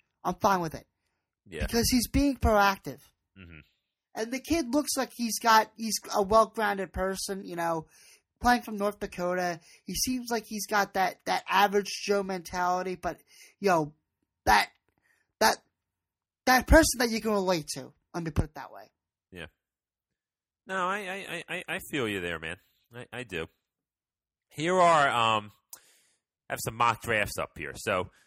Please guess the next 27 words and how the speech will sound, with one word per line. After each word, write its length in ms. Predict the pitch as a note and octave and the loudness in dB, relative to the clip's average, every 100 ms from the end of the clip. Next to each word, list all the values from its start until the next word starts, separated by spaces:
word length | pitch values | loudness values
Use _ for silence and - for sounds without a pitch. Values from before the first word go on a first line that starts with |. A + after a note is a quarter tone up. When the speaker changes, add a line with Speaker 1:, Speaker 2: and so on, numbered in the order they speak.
| _ _ _ _ _ _ _ | _ _ _ _ _ _ _
Speaker 2:
th-, 240 | B2+ B2 | -12 -6
the 140 | B2+ E3 | 0 4
other 140 | A3+ | 4
thing 180 | E3+ E3+ | 2 0
we 60 | D3+ | 0
need 200 | C3+ A2+ | -4 0
to 60 | |
talk 220 | C#3 A#2+ | 2 2
about 380 | A#2+ G#2+ G2+ G2 - | 0 -2 0 -2 -2
are 500 | G2+ G2 F#2+ F#2 F2+ _ _ _ _ _ | -2 0 0 -4 -8 _ _ _ _ _
how, 500 | - - C#3+ C3+ C3 | -18 -6 -2 0 -2
like, 200 | C3 C3 | -4 -6
how 320 | - B2+ D3+ | -10 -4 0
do 80 | D#3+ | 2
these 160 | D3 C#3+ - | 2 -2 -4
free 180 | D3 C#3+ | -4 -4
agent 220 | C3 C3+ | -4 -6
moves, 240 | B2+ B2+ A#2+ | -6 -6 -6
we 80 | |
talked 240 | A#2+ C#3 C3 | -2 -2 0
about 220 | B2 A#2 | -2 0
how 280 | A#2+ A2+ A2+ | 2 2 0
it's 140 | - | -4
gonna 160 | - A2+ | -8 -8
impact 380 | G#2+ - G#2 - | -8 -6 -6 -8
the 80 | A#2+ | -10
season. 420 | G#2 F2 E2+ | -10 -10 -10